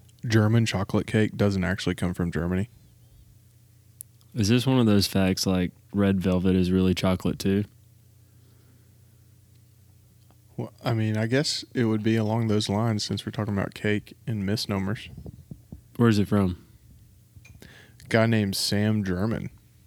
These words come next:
Speaker 1: who was
Speaker 2: Oh,
Speaker 1: not
Speaker 2: it's his
Speaker 1: German.
Speaker 2: namesake.
Speaker 1: Yeah.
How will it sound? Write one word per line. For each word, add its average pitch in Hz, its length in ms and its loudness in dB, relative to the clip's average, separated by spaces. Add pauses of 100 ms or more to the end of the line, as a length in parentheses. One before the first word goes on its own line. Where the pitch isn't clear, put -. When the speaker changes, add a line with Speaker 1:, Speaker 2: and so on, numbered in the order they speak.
(640)
Speaker 1:
who 98 460 0 (140)
was 107 340 2
Speaker 2:
Oh, 101 40 2
Speaker 1:
not 101 200 4
Speaker 2:
it's 98 140 0
his 98 140 2
Speaker 1:
German. 98 160 2
Speaker 2:
namesake. 98 800 0 (760)
Speaker 1:
Yeah. 87 280 0